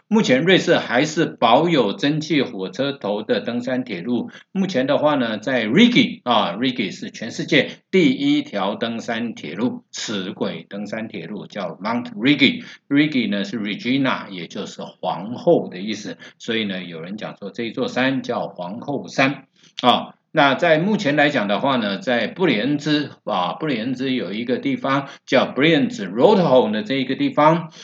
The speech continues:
啊，它还有一些蒸汽火车头在夏天的时候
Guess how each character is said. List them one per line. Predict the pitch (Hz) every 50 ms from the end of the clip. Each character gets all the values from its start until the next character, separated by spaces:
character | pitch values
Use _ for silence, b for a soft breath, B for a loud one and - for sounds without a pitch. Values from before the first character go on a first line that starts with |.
| B B B
啊， | - 120 113 104 95 87
它 | - 120 123 120 117 117
还 | 117 - - - 104 110 120 135
有 | 170 202 208 202 147 110 98 104
一 | 139 165 160 147
些 | - - - 139 139 135 127
蒸 | 131 - - 170 165 165 165 165 156
汽 | 160 - 165 147 123
火 | 113 - - 101 98
车 | - - 143
头 | 135 120 101 104 107
在 | - 131
夏 | 120 - 156 143 123
天 | - 127 139 143
的 | 139 123
时 | - - 98
候 | - - 135 104 - B